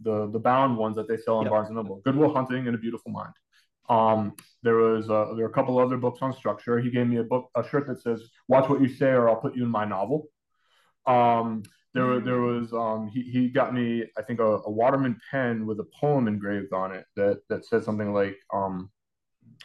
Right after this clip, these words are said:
Speaker 1: um, "May, um, may your writing be liberating. May your words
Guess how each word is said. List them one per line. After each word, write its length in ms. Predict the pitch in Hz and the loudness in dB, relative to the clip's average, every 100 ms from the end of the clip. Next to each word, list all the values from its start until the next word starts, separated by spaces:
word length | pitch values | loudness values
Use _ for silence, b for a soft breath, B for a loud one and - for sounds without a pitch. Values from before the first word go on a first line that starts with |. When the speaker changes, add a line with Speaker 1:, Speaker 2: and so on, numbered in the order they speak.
| _ 110 | _ -2
Speaker 1:
um, 460 | 98 101 95 101 - _ _ _ _ _ _ _ _ _ _ _ _ _ _ _ _ - | 0 -2 -4 -10 -16 _ _ _ _ _ _ _ _ _ _ _ _ _ _ _ _ 2
"May, 540 | 135 147 147 143 - _ | 4 6 6 4 2 _
um, 540 | 127 123 117 113 110 - _ _ _ _ _ _ | 4 6 6 4 0 -8 _ _ _ _ _ _
may 180 | 127 139 | 0 4
your 140 | 139 139 | 4 6
writing 380 | 139 151 160 143 | 4 4 2 2
be 100 | 143 | 0
liberating. 640 | 131 131 127 123 123 123 | 0 0 -2 -2 -2 -2
May 140 | 113 113 | -2 -4
your 140 | 113 | -4
words 320 | 120 127 120 | -4 -4 -8